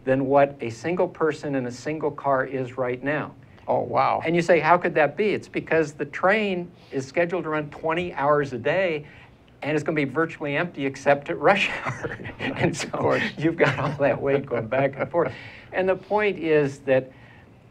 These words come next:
Speaker 1: there are reasons to not just be skeptical of some things that have been said in the past,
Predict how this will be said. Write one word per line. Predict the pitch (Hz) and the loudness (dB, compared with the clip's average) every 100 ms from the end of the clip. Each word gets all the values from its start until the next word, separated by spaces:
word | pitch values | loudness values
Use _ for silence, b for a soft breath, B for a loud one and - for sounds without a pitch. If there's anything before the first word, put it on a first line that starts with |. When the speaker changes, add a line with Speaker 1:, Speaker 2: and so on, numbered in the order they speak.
| - | -6
Speaker 1:
there | 147 151 151 | 2 4 4
are | 135 135 | 4 2
reasons | 127 147 170 165 165 160 135 - | 2 0 0 -2 -4 -6 -8 -6
to | 143 131 | 0 2
not | 123 135 170 | 2 0 -2
just | - 156 - | -2 -8 -6
be | 127 | -12
skeptical | 117 - - 196 208 160 139 151 | -12 -14 -2 -2 0 -4 -4 2
of | 135 | 0
some | - 135 131 | 0 -8 -8
things | - 151 147 139 | -4 -2 -2 -4
that | |
have | 127 | -6
been | 131 123 | -4 -6
said | - 143 | -2 -4
in | 127 | -2
the | 120 | -8
past, | 131 131 127 120 | -4 -4 -4 -6